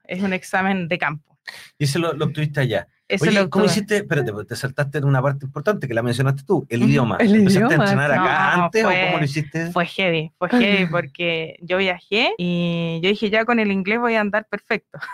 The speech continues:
Speaker 3: ¿Hablabas inglés?
Speaker 1: <laughs> El inglés sí, siempre
Speaker 3: Ya.
Speaker 1: lo hablé bien.
Speaker 3: <clears throat> ¿Y ese lo
Speaker 1: Y
Speaker 3: aprendiste en, en Río Negro?
Speaker 1: No, lo aprendí en, cuando estaba en la básica.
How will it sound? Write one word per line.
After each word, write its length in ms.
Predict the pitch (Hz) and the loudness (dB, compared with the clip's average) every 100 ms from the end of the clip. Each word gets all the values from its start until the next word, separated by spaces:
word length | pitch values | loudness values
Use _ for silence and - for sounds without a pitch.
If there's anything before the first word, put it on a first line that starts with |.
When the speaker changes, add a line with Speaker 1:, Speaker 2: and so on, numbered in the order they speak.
| 220 | 0
Speaker 3:
¿Hablabas 440 | 214 233 247 302 | 2 4 4 2
inglés? 380 | 294 285 220 - | 0 -2 -4 -4
Speaker 1:
<laughs> 80 | _ | _
El 140 | 202 202 | -2 0
inglés 340 | 196 220 262 | 0 0 0
sí, 200 | 240 190 | 0 -2
siempre 340 | - 226 214 226 | -2 0 2 2
Speaker 3:
Ya. 60 | |
Speaker 1:
lo 40 | 220 | 2
hablé 380 | 220 220 226 214 | 2 2 2 2
bien. 260 | 220 285 480 - | 2 0 -2 -8
Speaker 3:
<clears throat> 720 | 285 _ - 269 277 208 139 | -10 _ -6 -2 -2 -4 -4
¿Y 160 | 196 196 | 0 2
ese 160 | 185 | 2
lo 120 | - - | 2 2
Speaker 1:
Y 20 | |
Speaker 3:
aprendiste 640 | 226 208 233 - 240 220 | 2 0 -4 -4 -4 -2
en, 100 | 208 | -2
en 320 | 202 190 180 175 | -2 -2 -4 0
Río 180 | 196 170 | 0 0
Negro? 240 | 202 349 214 | -2 -4 -2
Speaker 1:
No, 260 | 220 175 | 0 0
lo 140 | 180 190 | 0 0
aprendí 480 | 202 202 220 277 294 | 0 -2 0 0 2
en, 440 | 285 277 262 254 | 2 0 -2 -2
cuando 220 | 240 233 | -2 -2
estaba 280 | 233 254 277 | 0 2 4
en 80 | 277 | 4
la 80 | 233 | 2
básica. 360 | 294 - 370 | 0 -2 -2